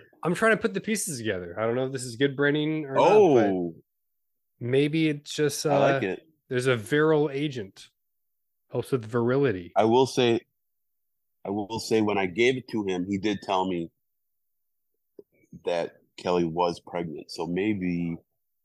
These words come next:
Speaker 2: but he didn't want to, you know, it was really early. So,
Speaker 1: It's a
Speaker 2: uh,
Speaker 1: tea booster.
Speaker 2: mm-hmm.
Speaker 1: I'm just trying to help with marketing. So this, I don't know what other cigars like this.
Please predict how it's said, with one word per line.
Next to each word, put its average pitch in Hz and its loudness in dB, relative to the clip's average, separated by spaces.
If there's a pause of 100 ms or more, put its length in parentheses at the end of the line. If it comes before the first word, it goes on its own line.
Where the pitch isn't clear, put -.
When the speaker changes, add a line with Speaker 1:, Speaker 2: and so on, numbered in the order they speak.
(1040)
Speaker 2:
but 95 2
he 101 4
didn't 98 0
want 95 2
to, 95 0
you 98 2
know, 87 -2 (140)
it - 2
was 98 2
really 92 0
early. 80 -6
So, 71 -6 (840)
Speaker 1:
It's 71 -6
a - -4
Speaker 2:
uh, - -8
Speaker 1:
tea 147 2
booster. 110 0 (1200)
Speaker 2:
mm-hmm. 98 -4
Speaker 1:
I'm - -20
just - -14
trying 127 -2
to 107 2
help 107 0
with 98 -14
marketing. 95 -4 (1300)
So - -2
this, 175 0 (500)
I 131 -2
don't 151 -2
know 156 2
what 131 2
other 120 -2 (840)
cigars 117 -2
like 104 -2
this. - -8